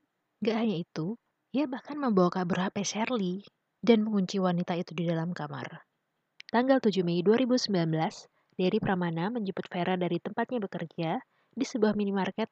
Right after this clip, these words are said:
yang terletak di Jalan Sudirman, Palembang. Dengan sepeda motor milik korban,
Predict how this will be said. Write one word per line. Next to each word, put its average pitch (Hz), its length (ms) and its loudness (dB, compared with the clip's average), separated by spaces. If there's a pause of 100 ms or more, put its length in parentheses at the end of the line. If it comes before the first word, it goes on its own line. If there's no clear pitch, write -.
(160)
yang 233 160 2
terletak 233 320 -2
di 190 160 -2
Jalan 175 160 0
Sudirman, 175 720 -2
Palembang. 156 640 -2 (800)
Dengan 165 160 0
sepeda 160 320 0
motor 156 320 -2
milik 165 240 -4
korban, 151 400 -2